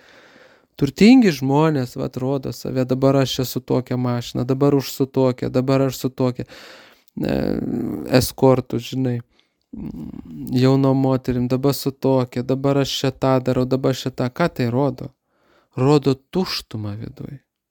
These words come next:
Nes jeigu tu pilnas, nu, kam tau kitiem rodyti pavydą sukelt? Kas ten tavim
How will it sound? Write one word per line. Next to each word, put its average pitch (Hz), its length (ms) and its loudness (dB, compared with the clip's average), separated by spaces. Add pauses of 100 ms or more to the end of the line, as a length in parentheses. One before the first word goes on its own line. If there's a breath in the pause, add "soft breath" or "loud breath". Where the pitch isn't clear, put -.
(680)
Nes 143 200 -2
jeigu 147 240 2
tu 131 140 -4
pilnas, 147 720 -4
nu, 131 200 -6 (440 loud breath)
kam 190 400 4
tau 165 320 2
kitiem 160 400 -2
rodyti 160 480 2
pavydą 165 480 0
sukelt? - 540 -10
Kas 170 200 -4
ten 170 160 0
tavim 165 320 0